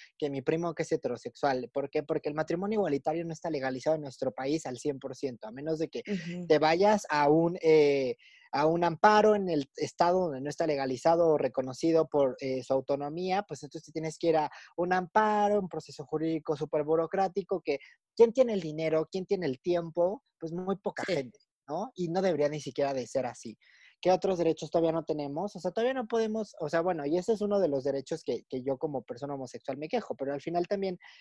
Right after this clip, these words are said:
Speaker 1: este, las personas trans, casi nadie habla de la poca ley de identidad de género que hay en nuestro país. Actualmente solo se reconoce esta li-, esta ley en nueve estados. O sea, ni siquiera es la mitad del país, ¿sabes? Es
Speaker 2: Sí.
Speaker 1: algo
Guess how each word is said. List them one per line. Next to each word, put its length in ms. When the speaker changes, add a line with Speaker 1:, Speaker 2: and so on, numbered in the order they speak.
Speaker 1:
este, 580
las 160
personas 460
trans, 480
casi 280
nadie 280
habla 240
de 140
la 580
poca 300
ley 160
de 80
identidad 340
de 120
género 340
que 80
hay 100
en 60
nuestro 280
país. 380
Actualmente 500
solo 220
se 120
reconoce 500
esta 200
li-, 400
esta 260
ley 300
en 160
nueve 360
estados. 600
O 40
sea, 120
ni 80
siquiera 320
es 80
la 100
mitad 340
del 220
país, 460
¿sabes? 400
Es 60
Speaker 2:
Sí. 60
Speaker 1:
algo 280